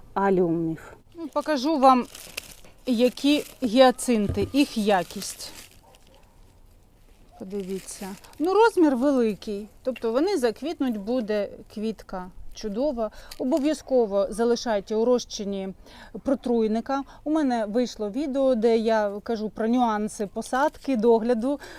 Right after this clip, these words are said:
е, за цибулинними квітами, тому майте на увазі, що це не просто посадив і все, ні. Як і будь-яка рослина, вимагає догляду. Allium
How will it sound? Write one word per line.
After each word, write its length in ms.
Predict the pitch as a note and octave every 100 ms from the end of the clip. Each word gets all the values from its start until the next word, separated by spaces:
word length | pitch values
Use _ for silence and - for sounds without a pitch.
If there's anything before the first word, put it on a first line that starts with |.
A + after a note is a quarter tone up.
| C4
е, 160 | A3+ A#3
за 240 | G#3 B3+
цибулинними 680 | B3+ B3 B3 C#4 C4 B3+ A#3+
квітами, 480 | - A#3+ A#3 G#3+ G3+
тому 240 | A3 C4 F4
майте 460 | B3 C4+ - A3 G3+ - - - A3+
на 240 | A3+ A3+
увазі, 520 | A3+ G#3 C4+ D4+ C4+
що 560 | C#4+ - - A#3 G#3+ - -
це 160 | - C4
не 120 | C4
просто 400 | - A#3 F#3+ -
посадив 600 | - A3+ B3+ A#3 F4 - -
і 100 | A#3+
все, 400 | - - F3+ E3+
ні. 280 | G#3 G3+ F#3+ - - - - - - - - - -
Як 260 | A3 F4 -
і 100 | C#4
будь-яка 460 | B3 B3 B3 - A#3
рослина, 560 | B3 C#4+ F4+ G#4 G4+ F4+
вимагає 760 | A#3 C4 A#3 G#3 A#3+ D4+ D4 - - -
догляду. 600 | F#3+ A3 G#3+ G3+ F#3+ F#3 F#3 - - - - - - - - - - - - - - - - - - - - - - - - -
Allium 500 | B3+ D4+ C#4+ C4